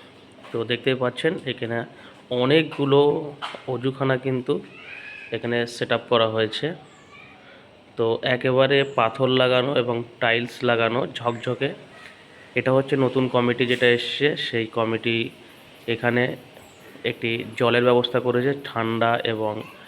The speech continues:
নরমাল যে জল, সেই জল কিন্তু এখান থেকে পান করতে পারে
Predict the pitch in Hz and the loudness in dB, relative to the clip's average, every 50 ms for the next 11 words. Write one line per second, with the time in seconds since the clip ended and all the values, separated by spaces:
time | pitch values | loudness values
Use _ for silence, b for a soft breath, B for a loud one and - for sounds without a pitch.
0 | B B - - 117 113 113 113 117 117 117 120 120 123 127 - - - - - | B B -10 -6 -2 0 2 2 2 2 2 2 2 2 2 -2 -6 -8 -14 -20
1 | - - - - - - - - 117 110 - - 123 117 123 135 135 139 - 117 | -20 -20 -20 -20 -20 -20 -14 -12 -12 -8 -2 2 2 4 4 4 2 0 -2 -2
2 | 110 113 113 107 107 117 107 113 - 113 113 107 113 110 110 104 113 110 - 113 | 0 0 0 0 -2 -4 -6 -4 -4 -4 -4 -4 -4 -6 -4 -4 -4 -4 -4 -4
3 | - - 110 110 113 107 113 107 - - 113 113 117 113 127 147 | -4 -4 -6 -6 -4 -4 -6 -6 -6 -6 -6 -4 -4 -2 -2 -4